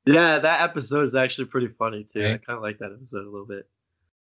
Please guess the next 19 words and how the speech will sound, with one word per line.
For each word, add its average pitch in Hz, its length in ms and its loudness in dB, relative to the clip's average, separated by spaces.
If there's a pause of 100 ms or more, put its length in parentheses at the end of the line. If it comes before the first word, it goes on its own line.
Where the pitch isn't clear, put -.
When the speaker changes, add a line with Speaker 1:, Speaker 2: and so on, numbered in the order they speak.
(840)
Speaker 1:
The 123 120 2
topic 175 380 2
of 151 100 0
stem 156 260 0
cell 131 380 2
would 117 160 -4
be 120 120 -6
brought 123 260 4
up 113 200 0
again 110 380 -4
in 104 140 -10
season 104 340 -12
seven, 107 380 -4
episode - 460 -12
Crazy 190 380 2
Cripples, - 540 -14
involving 143 460 2
Christopher 151 480 -4
Reeve. 147 300 -8